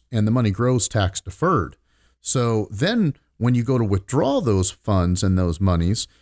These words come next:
that are needed for numerous eligible medical expenses, um,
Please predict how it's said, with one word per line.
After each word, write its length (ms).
that 100
are 100
needed 380
for 400
numerous 520
eligible 440
medical 400
expenses, 720
um, 340